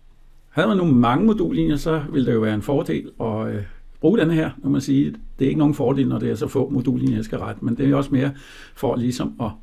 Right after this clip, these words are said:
vise, hvordan det kan gøres. Det kan både bruges til grid og til level. Jeg går herind og vælger for eksempel de vertikale linjer her, og de vertikale linjer skal hedde et og to, og der kan man altså gå ind her.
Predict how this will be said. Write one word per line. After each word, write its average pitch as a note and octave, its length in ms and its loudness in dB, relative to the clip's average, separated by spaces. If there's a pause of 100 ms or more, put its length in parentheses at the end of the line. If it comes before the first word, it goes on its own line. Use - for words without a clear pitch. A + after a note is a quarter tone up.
(320)
vise, F#3 300 2
hvordan A#2+ 460 -4
det B2 140 -4
kan A#2+ 80 -6
gøres. G2+ 240 -6
Det - 200 -8
kan C#3+ 80 -2
både D3 200 4
bruges C#3+ 240 0
til - 120 -12
grid F#3+ 240 -2
og - 80 -8
til - 100 -6
level. G#2+ 240 -4 (1900)
Jeg E3 120 0
går E3+ 120 2
herind D#3 240 4
og - 300 -2
vælger B2+ 340 0 (120)
for - 140 -12
eksempel C3 480 -4
de G2+ 160 -4 (240)
vertikale D3 500 -4
linjer D3 280 0 (380)
her, D#3+ 160 -4 (440)
og B2+ 60 -6
de B2+ 80 0
vertikale C3+ 500 0
linjer A#2+ 280 -2
skal G#2 280 -4
hedde G#2+ 220 -4
et - 160 -2
og B2+ 100 -12
to, - 280 -2
og - 120 -12
der D3 80 -4
kan D3+ 100 -2
man B2+ 80 0
altså C#3 160 -10
gå C#3+ 140 -6
ind - 280 -4
her. E3+ 200 -4